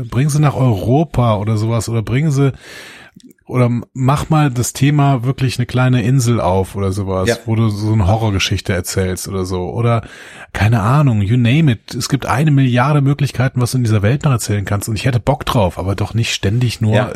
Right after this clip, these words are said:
Speaker 1: "Ja, da laufen sie wieder durch den Wald."
Speaker 2: <laughs> Ja, absolut, absolut, absolut. Ähm, das, äh, erinnert mich so ein bisschen, was der Michael bei unserem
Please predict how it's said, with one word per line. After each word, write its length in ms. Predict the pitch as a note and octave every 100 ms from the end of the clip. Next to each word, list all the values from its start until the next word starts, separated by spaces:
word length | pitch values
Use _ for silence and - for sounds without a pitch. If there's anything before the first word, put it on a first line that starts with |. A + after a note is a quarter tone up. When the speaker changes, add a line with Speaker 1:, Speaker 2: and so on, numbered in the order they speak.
| A2
Speaker 1:
"Ja, 200 | F#2+ G2
da 80 | G2+
laufen 300 | E2+ E2+ G2
sie 80 |
wieder 140 | F#2+ F#2+
durch 160 | G2 F#2
den 100 | A2+
Wald." 300 | B2 G#2 -
Speaker 2:
<laughs> 880 | - - D3 - E3 - F3 - E3 D#3
Ja, 120 | C#3+ -
absolut, 640 | A2 B2 - A#2+ B2 E2+ -
absolut, 520 | A#2 - A#2 G#2+ F2+
absolut. 480 | - G2 A2+ G#2 F#2 - - - - - -
Ähm, 440 | - G2+ G2 G#2 - _ _ _
das, 520 | G2 A2 - - -
äh, 500 | G#2 G#2 G#2 G#2+ F2+ - - -
erinnert 400 | - F2+ C3 B2+
mich 140 | A#2+ A#2
so 80 | B2
ein 100 | A2
bisschen, 240 | A#2+ B2
was 140 | A2+
der 120 | - G#2+
Michael 360 | B2 C3 A2
bei 80 | G2+
unserem 420 | G#2+ G#2+ G#2 G2+